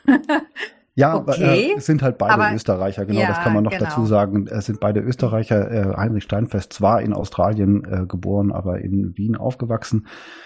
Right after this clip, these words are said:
Speaker 1: Ja.
Speaker 2: Ähm, ja, das ist so, ja, die, die lockere Connection,
Speaker 1: Aber
Speaker 2: wenn man so will,
Speaker 1: wahrscheinlich
Speaker 2: ja.
Speaker 1: eher wegen der Krimireihe, ne?
Speaker 2: Genau, wegen Krimis, genau.
Speaker 1: Ja,
Speaker 2: Wegen
Speaker 1: ja,
Speaker 2: a-,
Speaker 1: genau.
Speaker 2: absurder Krimis, muss man ja in beiden Fällen
Speaker 1: Ja.
Speaker 2: konstatieren, ja.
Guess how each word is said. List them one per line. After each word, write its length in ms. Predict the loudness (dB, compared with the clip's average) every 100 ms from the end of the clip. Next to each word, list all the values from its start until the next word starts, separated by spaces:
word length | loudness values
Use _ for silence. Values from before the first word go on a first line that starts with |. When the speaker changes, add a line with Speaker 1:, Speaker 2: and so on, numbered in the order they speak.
| -10
Speaker 1:
Ja. 220 | -2 -2 -2
Speaker 2:
Ähm, 240 | -4 -4 -8 -4
ja, 320 | 0 0 -2 _ -2
das 180 | 0 0
ist 100 | 2
so, 200 | 2 4
ja, 240 | 2 2
die, 220 | 2 -2
die 80 | -2
lockere 420 | 0 2 0 -2
Connection, 480 | -4 -4 -4 -2 0
Speaker 1:
Aber 120 | 2
Speaker 2:
wenn 80 | 2
man 100 | 0
so 60 | -2
will, 40 |
Speaker 1:
wahrscheinlich 320 | -4 -4 0
Speaker 2:
ja. 80 | 2
Speaker 1:
eher 280 | 2 0 -4
wegen 320 | -6 -6 -8
der 400 | -4 -2 0 -2
Krimireihe, 840 | -4 -4 -2 -2 -4 -6 -6 -6 -6
ne? 220 | -6 -8 -10 2
Speaker 2:
Genau, 360 | 4 4 2
wegen 180 | -2 -6
Krimis, 460 | -6 -4 -4 -6 -12
genau. 220 | -6 -4 0
Speaker 1:
Ja, 140 | 2
Speaker 2:
Wegen 180 | 4 2
Speaker 1:
ja, 80 | 0
Speaker 2:
a-, 40 | -4
Speaker 1:
genau. 120 | -2
Speaker 2:
absurder 480 | 0 2 4 4 2
Krimis, 480 | -2 -2 -2 -2 -4
muss 160 | -6 -2
man 100 | -4
ja 80 |
in 140 | -4 -6
beiden 200 | -6 -8
Fällen 380 | -8 -8 -8 -12 -18
Speaker 1:
Ja. 140 | -18 -20 -8
Speaker 2:
konstatieren, 560 | -2 0 0 -4 -8 -6 -6 4
ja. 320 | 4 4